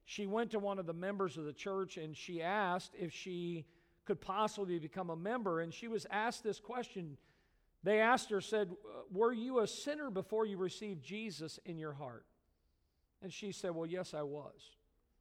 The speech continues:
Then she was asked this, "Well, are you still a sinner?" And her response was, "Well, I, I feel like I'm even a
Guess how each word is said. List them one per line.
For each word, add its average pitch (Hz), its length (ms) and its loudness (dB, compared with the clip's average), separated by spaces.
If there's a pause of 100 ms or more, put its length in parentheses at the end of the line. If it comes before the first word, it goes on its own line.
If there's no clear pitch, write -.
(600)
Then 233 160 4
she 240 140 -4
was 208 180 4
asked 214 360 4
this, 214 340 4
"Well, 196 440 6 (760)
are 180 120 4
you 196 220 -2
still 262 540 -2
a 151 60 2
sinner?" 120 380 -12 (1400)
And 156 160 -6
her 185 140 2
response 190 600 -2
was, 165 320 0
"Well, 180 320 0
I, 175 200 -2 (840)
I 143 80 -8
feel 220 240 6
like 165 240 6
I'm 165 200 -4
even 165 260 -2
a 139 140 0